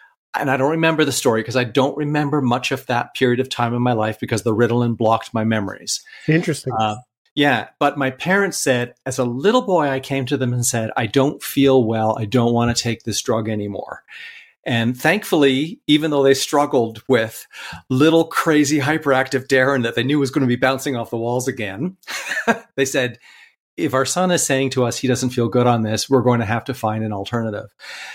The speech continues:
Speaker 1: That's the reason she passed on or suggested to read your book,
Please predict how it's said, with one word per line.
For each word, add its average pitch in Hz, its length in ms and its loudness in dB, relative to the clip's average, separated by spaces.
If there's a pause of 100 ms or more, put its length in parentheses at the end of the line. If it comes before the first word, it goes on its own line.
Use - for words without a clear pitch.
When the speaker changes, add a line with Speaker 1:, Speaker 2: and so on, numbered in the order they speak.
(280)
Speaker 1:
That's 170 300 0
the 202 100 4
reason 175 180 0
she 170 160 -4
passed 127 400 -2
on 117 380 0
or 117 180 2
suggested 123 500 -2
to 110 60 -2
read 113 140 0
your 113 100 -2
book, 107 240 -2